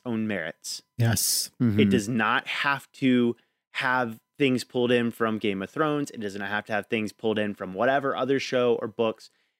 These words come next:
Speaker 1: Um, as far as intimate scenes go, um, it doesn't need it. It doesn't need it to be a good story. And I'm not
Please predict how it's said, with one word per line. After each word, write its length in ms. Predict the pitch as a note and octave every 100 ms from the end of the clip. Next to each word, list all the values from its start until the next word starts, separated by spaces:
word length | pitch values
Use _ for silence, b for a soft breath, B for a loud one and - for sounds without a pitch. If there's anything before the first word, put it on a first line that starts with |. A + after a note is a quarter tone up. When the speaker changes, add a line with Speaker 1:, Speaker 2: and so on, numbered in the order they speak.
| _ -
Speaker 1:
Um, 380 | A2+ G2+ G2+ F#2+ _ _ _ _ -
as 140 | A2
far 180 | B2+ A2
as 160 | A2 -
intimate 360 | A#2+ A2+ A2
scenes 360 | - A#2 A#2+ G#2+
go, 360 | G#2+ F#2 F2 - b b b -
um, 380 | G#2+ G2+ F#2+ G2 _
it 140 | C3+ G#2+
doesn't 260 | B2+ C3+
need 160 | B2 A2+
it. 200 | C#2 _ _ _ _ _ -
It 240 | C3+ G2
doesn't 400 | A#2+ B2 B2 D#3+
need 260 | C3 C3 B2
it 180 | A#2 - _
to 140 | - A#2+ F#2+
be 440 | C3 A#2 A2+ A2+ A2 _ _
a 260 | B2 G#2+ F#2+
good 360 | - A#2 A2+ A#2 _
story. 440 | - - F#2+ D#2 -
And 80 | A2+
I'm 180 | G2+ G#2+
not 260 | A2 B2+